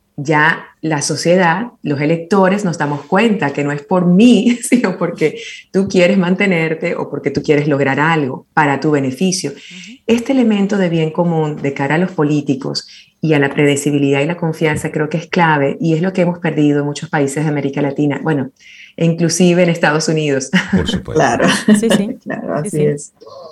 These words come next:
Speaker 2: ¿Y cómo podemos, por ejemplo, Sharon, manejarnos en temas de, de relaciones jerárquica-, jer-, jerárquicas? Tú lo mencionaste hace un ratito, medio rapidito así, pero sí me gustaría, por ejemplo, una persona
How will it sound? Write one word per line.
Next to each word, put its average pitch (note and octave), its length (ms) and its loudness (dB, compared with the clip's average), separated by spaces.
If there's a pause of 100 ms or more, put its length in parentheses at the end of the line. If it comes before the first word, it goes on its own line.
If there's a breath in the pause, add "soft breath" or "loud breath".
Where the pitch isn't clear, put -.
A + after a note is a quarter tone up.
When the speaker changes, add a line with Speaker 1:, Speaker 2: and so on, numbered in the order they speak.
(560 loud breath)
Speaker 2:
¿Y A#3 100 -6
cómo F#4 200 -2
podemos, E4 440 -2
por B3 160 -6
ejemplo, B3 460 0
Sharon, A#3 540 -2 (320 soft breath)
manejarnos G#3+ 800 0
en F3+ 160 -2
temas G3 520 -4
de, F3+ 480 -4
de F3 120 -2
relaciones F#3 500 -4
jerárquica-, D3+ 680 -4
jer-, D3+ 400 -2
jerárquicas? D#3+ 640 -2 (240 soft breath)
Tú - 80 -8
lo A#3+ 60 0
mencionaste B3+ 540 -2
hace A3 160 -6
un G#3+ 80 0
ratito, G3+ 640 -4
medio F3 340 -8
rapidito F#3+ 460 -4
así, F#3+ 160 -6
pero G3 180 -6
sí C4 120 -4
me C#4+ 100 0
gustaría, A#3+ 400 -2
por A3 120 -4
ejemplo, A3+ 200 0
una D4 100 -2
persona C4+ 440 -2